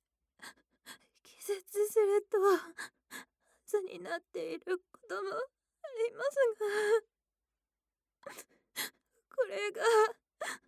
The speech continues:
私の、クリツオナニーの、特盛りです。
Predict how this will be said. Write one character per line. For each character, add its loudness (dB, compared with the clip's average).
私 -4
の、 -4
ク -10
リ -6
ツ -4
オ 0
ナ -8
ニ -6
ー 4
の、 -6
特 -2
盛 -4
り -2
で -4
す。 4